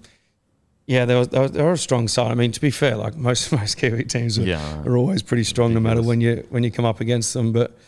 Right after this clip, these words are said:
Speaker 2: is there any play that you remember from the game at all? Like, you know, feeling that first contact or an error or a try that you scored or anything?
Speaker 1: <sighs> No, not really. Not really from the first game. Um, my first try, I remember,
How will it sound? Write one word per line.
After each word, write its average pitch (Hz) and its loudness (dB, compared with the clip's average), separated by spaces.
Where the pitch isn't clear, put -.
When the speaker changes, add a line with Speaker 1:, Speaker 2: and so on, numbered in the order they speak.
Speaker 2:
is 113 -4
there 135 2
any 131 0
play 120 0
that 131 -2
you 135 -2
remember 127 0
from 117 -6
the 127 -2
game 131 -2
at 135 -2
all? 135 0
Like, 107 0
you 113 -6
know, 101 0
feeling 113 4
that 107 0
first 110 0
contact 117 -2
or 92 0
an 95 0
error 113 4
or 87 0
a - -4
try 110 2
that 95 0
you 104 2
scored 113 0
or 95 0
anything? 120 -4
Speaker 1:
<sighs> - -10
No, 180 2
not 214 0
really. 151 4
Not 180 0
really 208 4
from 196 -2
the 165 2
first 135 0
game. 131 0
Um, 131 2
my 139 0
first 170 2
try, 139 4
I - 6
remember, 120 2